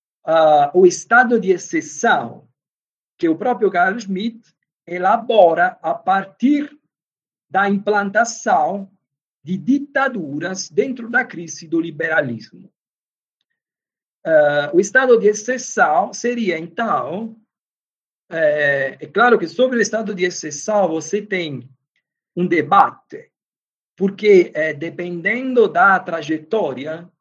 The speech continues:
da, da, da, da, da escola, é claro que o estado de exceção pode ser apresentado como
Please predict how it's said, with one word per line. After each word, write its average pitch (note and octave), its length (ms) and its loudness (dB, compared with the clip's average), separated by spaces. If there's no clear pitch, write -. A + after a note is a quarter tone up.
da, D#3+ 300 -4
da, D#3 280 0
da, D3 280 2
da, D3 320 2
da C#3+ 240 4
escola, D#3 760 4
é E3 60 -2
claro A3+ 360 4
que G3+ 60 0
o G3 40 6
estado G3 340 -2
de D3+ 100 -2
exceção F#3+ 720 -2
pode F#3 540 -4
ser D#3+ 220 -6
apresentado F#3 960 0
como D3 680 -2